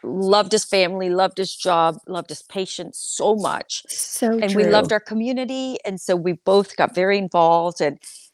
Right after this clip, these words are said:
Speaker 1: I loved being the hostess with the mostest, <laughs> you know,
Speaker 2: <laughs> You were
Speaker 1: and
Speaker 2: so good at it.
Speaker 1: yeah. And
Speaker 2: <laughs>
Speaker 1: so it, it was a great compliment to each other.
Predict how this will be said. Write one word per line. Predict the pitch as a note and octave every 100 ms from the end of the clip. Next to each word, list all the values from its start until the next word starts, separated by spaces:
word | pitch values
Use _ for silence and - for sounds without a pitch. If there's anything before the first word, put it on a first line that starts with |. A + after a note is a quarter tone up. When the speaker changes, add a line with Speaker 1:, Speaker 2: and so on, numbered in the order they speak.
| _ _ G3
Speaker 1:
I | F#3+
loved | F#3 F#3 E3
being | F3+ F3
the | G3+
hostess | G3+ - G#3 -
with | G#3+
the | G3
mostest, | G#3 G3+ - - D#4 -
<laughs> | C#4+
you |
know, | C4 A#3 A#3+ -
Speaker 2:
<laughs> |
You | D4
were | C4+
Speaker 1:
and | C#4 A#3
Speaker 2:
so | A3+
good | B3 F4 G#4
at | F4 E4+
it. | G#3+
Speaker 1:
yeah. | C#4 D4 C#4+ C4+ C#4
And | C#4 B3 C#4+ - -
Speaker 2:
<laughs> | - -
Speaker 1:
so | - D#4 F#3+ -
it, | F#3 - - _ -
it | B3+
was | B3+
a | G#3
great | F3+ A#3+ B3+
compliment | - F3+ F#3 A3+ A#3 -
to | - A#3
each | - -
other. | F#3 G3 B3+ D#4+ F4